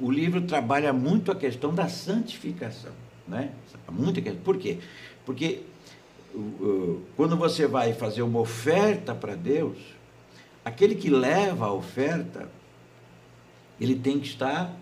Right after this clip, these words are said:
puro, né? Não pode, de repente você chega lá e fala assim, "Olha, eu cometi um pecado, então eu trouxe aqui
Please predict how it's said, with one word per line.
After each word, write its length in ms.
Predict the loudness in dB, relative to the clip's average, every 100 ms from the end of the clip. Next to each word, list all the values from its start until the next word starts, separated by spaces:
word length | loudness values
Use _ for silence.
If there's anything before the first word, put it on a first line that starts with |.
| -20 -20 0
puro, 400 | 4 6 6 4 -4 -14 -4
né? 300 | 0 0 -2 -10 -20 -16 -6
Não 140 | -4
pode, 420 | 2 2 4 0 -2 -14 -2
de 120 | 4
repente 260 | 4 4 0
você 220 | 0 0
chega 240 | 0 0
lá 80 | 0
e 40 |
fala 120 | -2 -4
assim, 160 | -2
"Olha, 220 | 0 2
eu 80 | 2
cometi 360 | 0 2 0 0
um 100 | 0
pecado, 680 | 0 0 2 2 2 -2 -6 -14 -6
então 400 | -2 2 2 2
eu 100 | 2
trouxe 280 | 6 4 4
aqui 440 | 0 0 2 2